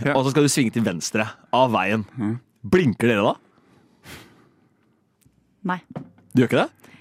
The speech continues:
Speaker 3: Jeg kjører på ganske mange landeveier, da. Jeg kommer jo tross alt fra bygda.
Speaker 2: Mm. Ja.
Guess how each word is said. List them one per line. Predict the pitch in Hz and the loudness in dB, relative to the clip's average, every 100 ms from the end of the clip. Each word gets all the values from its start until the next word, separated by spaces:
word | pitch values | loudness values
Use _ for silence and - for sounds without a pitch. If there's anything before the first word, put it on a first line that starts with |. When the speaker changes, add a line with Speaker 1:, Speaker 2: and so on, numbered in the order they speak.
| - | -4
Speaker 3:
Jeg | 240 233 | -2 0
kjører | 262 208 | 0 0
på | 226 | 0
ganske | 226 190 208 | -2 -2 -4
mange | 202 196 | -2 0
landeveier, | 196 175 160 196 | 0 0 0 0
da. | 185 | -2
Jeg | - | -4
kommer | 175 170 | -4 -4
jo | 170 | -4
tross | 175 | -6
alt | 175 | -6
fra | - 160 160 | -4 -2 -2
bygda. | 147 - 151 151 175 214 | -6 -8 -6 -2 -2 -2
Speaker 2:
Mm. | - - | -6 -2
Ja. | 127 | -2